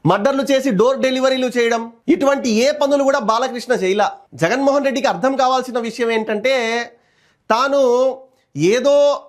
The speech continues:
ఎలా చెప్తారంటే, తాను చేస్తే అది మంచిది, ఇతరులు చేస్తే చెడు, ఇంకా చెప్తే వేరే విధంగా ఉంటుంది. కానీ జగన్మోహన్ రెడ్డి బహుశా ఎందుకు ఆ విధంగా అటువంటి లాంగ్వేజ్, సరే, అది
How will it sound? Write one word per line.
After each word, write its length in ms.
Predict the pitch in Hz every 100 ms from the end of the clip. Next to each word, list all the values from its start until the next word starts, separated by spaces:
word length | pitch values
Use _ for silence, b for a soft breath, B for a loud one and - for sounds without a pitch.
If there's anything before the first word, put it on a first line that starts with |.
| _
ఎలా 220 | 175 196 240
చెప్తారంటే, 800 | 254 254 247 240 254 247 233 233 b b
తాను 240 | 196 220 254
చేస్తే 760 | 233 247 254 - 269 262 262
అది 320 | 262 196 208 240
మంచిది, 500 | 196 202 220 262 262
ఇతరులు 400 | 240 254 254 254
చేస్తే 320 | 247 240 247 -
చెడు, 180 | 214 214
ఇంకా 320 | 240 214 202 160
చెప్తే 240 | 196 226
వేరే 260 | 262 233 247
విధంగా 300 | 240 226 233
ఉంటుంది. 320 | 220 220 214
కానీ 280 | 214 220 285 B B -
జగన్మోహన్ 480 | 196 262 277 269 262
రెడ్డి 180 | 254
బహుశా 340 | 247 220 233 269
ఎందుకు 380 | 226 202 269 277
ఆ 80 |
విధంగా 480 | 247 226 240 247 226 B B B
అటువంటి 440 | 190 269 269 269
లాంగ్వేజ్, 480 | 262 202 233 302 277 190 B
సరే, 140 | 294 330
అది 180 | 320